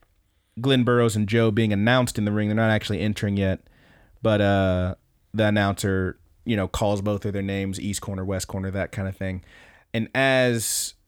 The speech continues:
we then see a shot of Joe walking through the hallway with his jacket on, and he takes one hand and, like, kinda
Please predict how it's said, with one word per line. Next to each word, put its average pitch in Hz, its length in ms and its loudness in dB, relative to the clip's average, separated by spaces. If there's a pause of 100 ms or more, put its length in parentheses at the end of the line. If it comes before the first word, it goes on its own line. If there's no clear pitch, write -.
we 123 100 0
then 123 200 0
see 123 180 0
a 107 60 0
shot 110 260 0
of 101 100 -6
Joe 110 240 0
walking 107 380 -2
through 101 120 -4
the 95 80 -4
hallway 101 320 0
with 98 120 -2
his 95 120 -8
jacket 101 420 -4
on, 92 300 -8 (600)
and 110 100 -2
he 98 280 -4
takes 113 280 -2
one 107 200 -2
hand 101 260 -2
and, 98 240 -4 (1000)
like, 107 320 -4
kinda 92 480 -2